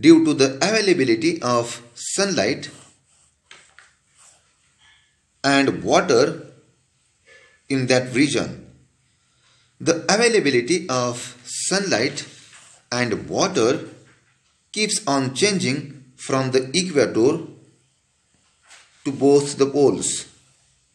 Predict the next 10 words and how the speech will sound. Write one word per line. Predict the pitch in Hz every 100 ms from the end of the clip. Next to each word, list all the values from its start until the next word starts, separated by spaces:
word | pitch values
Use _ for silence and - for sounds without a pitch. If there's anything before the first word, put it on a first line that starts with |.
| _ _ _ _ _ _ _ _ - - - - - - - 92
You | 104 185 170
have | 190
studied | 190 202 208 226 151
this | 143 139 - - - -
in | 139 131
previous | - 139 131 127
standards. | - 131 110 90 - - - _ - - _ _ _ _ _ - _ _ _ _ _ _ _ _ _ _ _ _ -
Differences | 127 214 233 240 233 214 -
in | 175 113
landforms, | 107 180 196 135 113 131 -